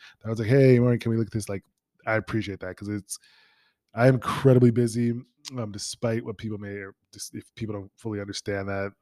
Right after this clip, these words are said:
working on twenty-four seven, I'm an obsessive person that works literally all the time, multiple different things I'm doing. But the biggest thing that I do is New Street Advisors Group, which is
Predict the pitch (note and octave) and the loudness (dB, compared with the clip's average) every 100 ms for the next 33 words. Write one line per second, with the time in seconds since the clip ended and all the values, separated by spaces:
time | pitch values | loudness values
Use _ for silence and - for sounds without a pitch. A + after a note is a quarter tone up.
0 | - G#2+ G#2 G#2 G2 G#2+ G2+ F#2+ - G2 | -8 -6 -4 -4 -4 -4 -4 -4 -4 -4
1 | F#2+ F#2 - - A2 G#2+ - G2+ F#2+ - | -4 -4 0 2 4 2 0 -2 -2 -8
2 | _ _ _ _ - G#2+ G#2+ - G2 F#2+ | _ _ _ _ 0 0 0 -2 -2 -4
3 | F#2+ - G2+ F#2+ G2+ G2+ - G2+ G2 G2 | -8 -10 -8 -4 -4 -4 -6 -6 -4 -2
4 | F#2+ F#2+ F#2 - F#2+ F#2+ F#2+ F#2+ F2+ _ | -2 -4 -6 -8 -6 -4 -4 -6 -10 _
5 | - - _ G#2 G2+ - G#2 G2 G2 G2+ | -20 -20 _ -2 -2 0 -2 -4 -4 -6
6 | F#2+ G2 F#2+ F#2+ G2 G2 F#2 - F2+ A#2 | -6 -6 -6 -6 -6 -4 -6 -8 2 4
7 | A2+ - G#2 G2+ G2 F#2+ G2+ G2 G#2 G2+ | 4 0 -4 -4 -4 -4 -4 -4 -4 -6
8 | F2+ G2 G2 G2 F#2+ G2 F#2+ F#2 F#2+ F2+ | -6 -8 -8 -8 -8 -6 -6 -6 -8 -8
9 | - - G#2 G2+ G2+ - - - G2 F#2+ | -10 -4 2 4 2 0 -14 -6 -4 -2
10 | - - G2+ G2 F#2+ F2+ F2 | -4 -6 -4 -4 -4 -6 -10